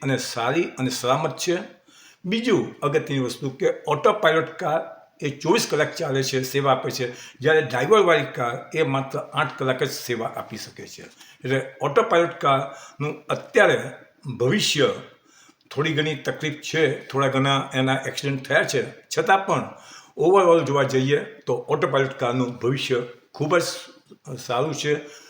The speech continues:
સુરક્ષિત છે, સેફ છે. આપ જ્યારે પણ અમેરિકા આવો કે ચીન આવો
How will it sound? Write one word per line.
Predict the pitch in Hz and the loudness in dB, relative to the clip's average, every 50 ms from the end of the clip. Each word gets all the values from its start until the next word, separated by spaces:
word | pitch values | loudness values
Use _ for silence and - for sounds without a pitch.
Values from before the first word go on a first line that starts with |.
| - - _ - | -20 -20 _ -12
સુરક્ષિત | - - 139 160 170 247 - 160 - - | -6 -2 0 2 2 0 0 -4 -6 -6
છે, | - - 156 151 - - - - - | -6 0 0 0 0 0 -4 -10 -16
સેફ | - - - - - - 139 151 160 156 | -20 -20 -16 -14 -4 -2 0 0 0 -2
છે. | - - - 143 131 135 - - - - _ _ _ _ _ _ _ _ _ | -6 -2 -2 0 -2 -2 -6 -12 -18 -20 _ _ _ _ _ _ _ _ _
આપ | - 143 151 127 113 - - - - - 127 | 0 0 0 0 -2 -8 -14 -18 -20 -18 -14
જ્યારે | - 131 - 160 185 185 | -12 -4 0 2 2 2
પણ | 185 190 170 135 123 123 - - - - - | 2 2 0 0 0 -4 -10 -14 -18 -14 -8
અમેરિકા | 120 131 135 143 135 135 131 120 | -4 -2 -2 -2 -2 -2 -2 0
આવો | 120 131 143 135 | 0 2 0 0
કે | 131 135 123 | 0 -2 -4
ચીન | 123 - 135 131 131 127 | -4 -4 -2 -2 -2 -2
આવો | - 107 117 135 143 139 - - - | -2 -2 -2 0 0 -2 -4 -8 -14